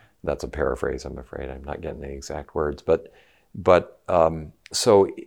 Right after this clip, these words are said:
it, so to, to catechize is to impart to others the, not just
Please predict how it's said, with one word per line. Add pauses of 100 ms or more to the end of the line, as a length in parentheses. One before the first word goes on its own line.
(120)
it,
so
to,
to
catechize
is
to
impart
to
others (580)
the,
not
just